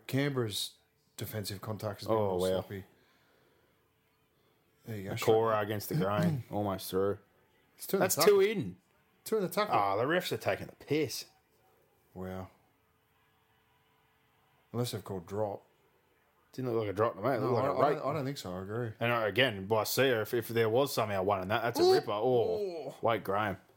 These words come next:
Speaker 2: But it looked like there was two in. But
Speaker 1: Bit of a target. Sutton, you just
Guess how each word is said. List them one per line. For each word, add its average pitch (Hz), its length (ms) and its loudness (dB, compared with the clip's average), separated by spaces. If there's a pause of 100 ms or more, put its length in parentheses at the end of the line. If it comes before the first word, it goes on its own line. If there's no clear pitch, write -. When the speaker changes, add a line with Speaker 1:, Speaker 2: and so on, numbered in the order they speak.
(580)
Speaker 2:
But 104 140 0
it - 40 0
looked 131 140 0
like 107 120 -2
there 107 80 0
was 98 120 -4
two 110 220 2
in. 110 260 -2 (2500)
But - 220 -8 (240)
Speaker 1:
Bit 120 100 -4
of 101 60 -10
a 90 40 -14
target. 110 460 -8 (400)
Sutton, - 460 -8
you 127 100 -6
just 143 320 -6